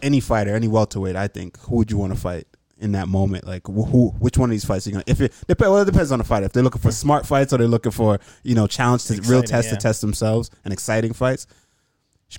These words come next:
Speaker 1: sure, we just seen this guy put on an exciting fight, but that guy is the anomaly. You don't know.
Speaker 2: Mm.
Speaker 1: You know, you don't know what he's capable of,
Speaker 2: Mm-hmm.
Speaker 1: really,
Speaker 2: Mm-hmm.
Speaker 1: 'cause he's, he just got here and he seems to be good everywhere.
Speaker 2: Yeah.
Speaker 1: So you're like, "All right, this is really what's gonna test me.
Speaker 2: Mm.
Speaker 1: This is really what, what, you know,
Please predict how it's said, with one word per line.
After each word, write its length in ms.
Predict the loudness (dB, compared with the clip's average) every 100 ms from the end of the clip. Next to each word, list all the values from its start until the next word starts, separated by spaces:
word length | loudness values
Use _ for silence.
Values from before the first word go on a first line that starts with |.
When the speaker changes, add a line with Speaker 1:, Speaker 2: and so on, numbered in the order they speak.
| -12
Speaker 1:
sure, 280 | 0 2 4
we 140 | 2
just 160 | 0 -2
seen 140 | 0
this 140 | 0 0
guy 160 | -2
put 160 | 2 0
on 80 | 0
an 80 |
exciting 360 | -4 -4 -4 -2
fight, 220 | -4 -4
but 120 | -2
that 220 | -2 -4 -2
guy 160 | 0
is 120 | 0
the 120 | -2 -2
anomaly. 420 | 0 0 0 0
You 80 | 0
don't 200 | 0 2
know. 200 | 0 -2 -8
Speaker 2:
Mm. 360 | -10 -8 -10 -4
Speaker 1:
You 120 | -2
know, 60 | 2
you 100 | 2
don't 160 | 2
know 320 | 4 2 2 -6 _ _ _ _
what 280 | -4 -4 -2
he's 160 | -6
capable 400 | -2 -2 0 -4 -6
of, 180 | -10
Speaker 2:
Mm-hmm. 120 | -6 0
Speaker 1:
really, 360 | 2 2 -4 -12 _ _
Speaker 2:
Mm-hmm. 260 | -14 -12 -4
Speaker 1:
'cause 220 | -2 0
he's, 220 | -2 0
he 100 | -2
just 220 | 0 -2
got 200 | -2 0
here 200 | 2 2
and 80 | 2
he 60 | 0
seems 340 | 0 0 0
to 60 | -2
be 240 | -2 -4 _ _ -2
good 180 | 2 4
everywhere. 480 | 4 2 0 -4 -8
Speaker 2:
Yeah. 200 | -8 -2
Speaker 1:
So 80 | 2
you're 100 | 2
like, 160 | 2
"All 60 | 0
right, 200 | 0 0
this 220 | 0 0
is 140 | 0 2
really 200 | 4 4
what's 180 | 0 -2
gonna 160 | -6
test 340 | -2 -4 -4 -12
me. 80 |
Speaker 2:
Mm. 400 | -12 -10 -10 -12 -14 -2
Speaker 1:
This 180 | -2 2
is 180 | 2
really 220 | 4 4 4
what, 260 | 0 -2
what, 200 | -6 -6 _ _
you 100 | -4
know, 200 | -2